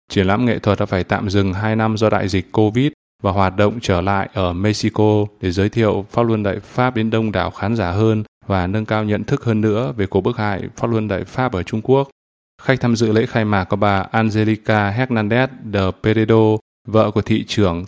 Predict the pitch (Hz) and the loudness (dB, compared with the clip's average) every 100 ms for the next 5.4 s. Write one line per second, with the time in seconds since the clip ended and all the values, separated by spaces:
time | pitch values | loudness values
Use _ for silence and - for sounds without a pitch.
0 | - 110 104 113 127 113 107 107 107 _ | 0 0 2 2 2 2 0 0 -4 _
1 | _ _ - 113 113 123 113 135 135 101 | _ _ -2 0 0 0 0 0 0 0
2 | 90 95 95 107 95 _ - 107 92 98 | 0 -2 0 0 0 _ -10 -4 -2 -2
3 | - 127 139 - _ _ - 117 123 117 | -2 -2 -2 -4 _ _ -4 0 2 2
4 | 101 92 117 113 101 98 101 131 110 95 | 2 2 2 2 2 0 0 2 2 4
5 | 113 110 107 135 | 4 4 2 0